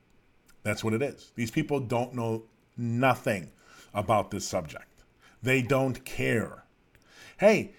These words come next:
if these policies were pushing more crime, change 'em. I'm all for it. There's been one independent study from Loyola University.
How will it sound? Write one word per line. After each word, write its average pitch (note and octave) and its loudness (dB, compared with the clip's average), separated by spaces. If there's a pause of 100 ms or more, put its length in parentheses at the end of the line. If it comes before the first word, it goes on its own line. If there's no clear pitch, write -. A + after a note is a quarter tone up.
(160)
if C#3 0
these A3 2
policies G#3+ 2 (500)
were B2+ 2 (340)
pushing D#3 4
more D3 6
crime, F#3 0 (1080)
change F#3+ 2
'em. F#3+ 2 (340)
I'm A2 2
all D3 8
for G3+ 6
it. - -8 (400)
There's D3+ 2
been D3 2
one A#3 4 (380)
independent D#3+ 4
study - -2
from B2 -4
Loyola C3+ 4
University. A2+ -4